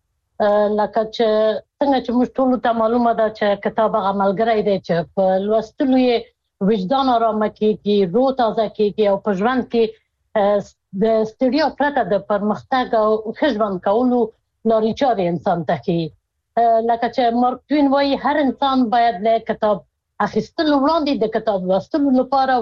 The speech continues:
وخت واخلي. او له بده مرغه، سره له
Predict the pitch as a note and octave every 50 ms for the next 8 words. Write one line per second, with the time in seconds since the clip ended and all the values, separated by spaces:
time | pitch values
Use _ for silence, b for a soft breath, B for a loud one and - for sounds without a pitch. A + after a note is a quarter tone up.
0 | F#3 F3+ F3 - - - - F#3 F#3 - - F3 F3 E3+ - _ _ _ _ _
1 | _ _ _ _ _ _ _ _ _ _ _ _ _ _ - B3 A#3+ B3+ C4 C4
2 | B3+ B3+ B3+ C4 B3 A#3 - _ _ _ - - B3 B3 C#4 D#4 - E4+ E4+ E4+
3 | D4 C4 C#4 D#4 D4 C4+ A#3+ C#4 C#4 C4+ C4+ C4 B3+ B3+ A#3+ - - _ - G#3+
4 | G3+ G3 G3+ G3+ F#3+ G3 - A3+ A3 A#3+ B3 B3+ A#3+